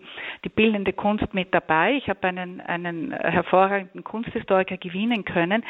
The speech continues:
der von der, von der kunsthistorischen Seite her aus,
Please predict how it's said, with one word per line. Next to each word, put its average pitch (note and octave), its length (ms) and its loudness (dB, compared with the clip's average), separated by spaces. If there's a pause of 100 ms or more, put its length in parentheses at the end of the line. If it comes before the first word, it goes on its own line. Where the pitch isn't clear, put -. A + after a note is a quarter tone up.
(380)
der F3 320 6 (580)
von G#3 240 -2
der, G#3+ 300 0
von G3 200 -6
der G3 80 -8
kunsthistorischen F#3+ 720 -4
Seite F3+ 280 2
her F3+ 320 0
aus, E3 220 2